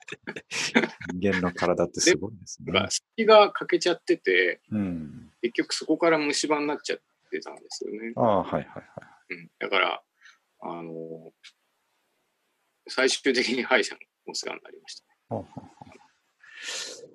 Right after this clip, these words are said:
Speaker 1: そうか、そういうもんなんですね。
Speaker 2: うん。でも口の中はこう細菌も入んないし、
Speaker 1: うん。
Speaker 2: なんか良くなるからみたいなことを言われました。
Speaker 1: ええ。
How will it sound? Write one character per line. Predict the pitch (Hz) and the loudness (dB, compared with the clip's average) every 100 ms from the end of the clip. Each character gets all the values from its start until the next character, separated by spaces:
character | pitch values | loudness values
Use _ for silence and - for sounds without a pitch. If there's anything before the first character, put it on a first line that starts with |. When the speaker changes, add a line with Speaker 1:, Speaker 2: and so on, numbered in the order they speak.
| _ _ _ _ _ _ | _ _ _ _ _ _
Speaker 1:
そ | - - | -14 -12
う | 110 | -10
か、 | - | -8
そ | 104 110 | -4 0
う | 123 | 2
い | |
う | 151 | 2
も | 160 | 2
ん | - | 0
な | - | -2
ん | |
で | - | -4
す | 92 | -4
ね。 | - | -2
Speaker 2:
う | 85 | -2
ん。 | 85 - _ _ _ | -4 -10 _ _ _
で | 113 | -4
も | 101 | -4
口 | - 156 | -6 -4
の | 156 | -2
中 | 156 107 76 | -2 0 -2
は | - | -2
こ | - 82 | -8 -8
う | |
細 | - 104 | -2 -2
菌 | - 104 | -2 -6
も | 101 | -4
入 | 104 90 | -4 -4
ん | |
な | 73 | -8
い | 69 | -8
し、 | - 113 - - - | -4 -2 -2 -2 -4
Speaker 1:
う | |
ん。 | 110 95 85 82 73 71 - - _ - | -2 -2 -2 -4 -6 -12 -16 -18 _ -14
Speaker 2:
な | |
ん | 92 | -14
か | - - - _ _ _ _ _ _ _ | -10 -12 -14 _ _ _ _ _ _ _
良 | 87 | -10
く | - | -10
な | 80 | -12
る | 78 | -12
か | - | -14
ら | - | -18
み | - | -20
た | - | -20
い | - _ | -20 _
な | - | -16
こ | |
と | - | -16
を | - | -18
言 | |
わ | - | -18
れ | - | -12
ま | - | -8
し | - | -8
た。 | - _ _ - 104 85 82 82 80 | -12 _ _ -2 0 0 -2 -6 -10
Speaker 1:
え | |
え。 | 76 | -16